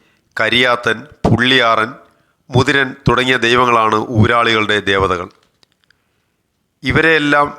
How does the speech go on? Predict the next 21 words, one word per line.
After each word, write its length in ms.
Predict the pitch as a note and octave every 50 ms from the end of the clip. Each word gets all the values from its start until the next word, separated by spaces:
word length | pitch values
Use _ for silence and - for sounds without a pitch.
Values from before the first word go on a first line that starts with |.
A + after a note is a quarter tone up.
| - - -
മെകളൻ്റെ 360 | A#2 A#2+ B2 C#3+ D3 D3 C#3+ C3 B2+
വീട്ടുമുറ്റത്താണ് 600 | C3 - C3+ B2+ B2 A#2+ A#2+ A2+ A2+ A2 A2 G#2+ -
പ്രതിഷ്ഠിച്ചിരിക്കുക. 720 | - G#2 G#2+ G#2 - A2+ G#2 - G2 F2 F2 D#2+ F2 F2+ F2+ - _ _ _ - G#2+ A2+
ഈ 40 | C3 C3 -
സ്ഥാനത്തിന് 480 | - B2+ B2 B2 B2 B2 B2+ B2 B2 A#2+ -
ചിറ്റാല 520 | C3 B2 - - - C#3+ C#3 C3+ C3+ C3 C3 B2+ - C3 A#2
എന്നാണ് 260 | G#2+ A2 G#2 G2+ F#2+ -
പേര്. 240 | G2 F#2 F#2 F2+ F#2+ - _ _ _ _ _ _ _ _ _ _ _ _ _ _ _ _ _ _ _ _ _ _ _ _ _ _ _ _ _ _ _ _ _ _ _ - C3+
വലിയ 200 | B2 C3+ D3 D#3+ D#3 -
ചെലവുള്ള 360 | D3 C#3 C#3+ D3+ D#3+ D#3+ D#3+ D#3 D3+
ഉത്സവങ്ങളൊന്നും 500 | C#3+ C3 - D3 C#3 C#3 C#3 C3+ C3 C3
ഇവിടെ 120 | B2 A#2+ A#2+ A2+
നടക്കാറില്ല. 500 | G#2 G2+ G2 - G#2+ G#2 G2 F2+ F2 E2+ F#2+ - - B2
ഒരു 120 | G#2+ F#2 A2+ A2+
രാത്രിയും 400 | A2 A2+ - - B2 B2+ B2+ G#2+
പകലും 260 | A#2 A2+ A#2+ A#2+ A#2 A#2
നീണ്ടു 180 | A2+ A2+ A2+ A#2
നിൽക്കുന്ന 260 | A2+ A2 G#2 A2+ A2 A2 A2
ഒരു 80 | G#2 - -
പൂജ 220 | G2+ A2 A#2+ A#2+ A#2+ G#2+
മാത്രമാണ് 400 | G2+ G2 - F#2+ F#2+ F#2+ F#2+ F2+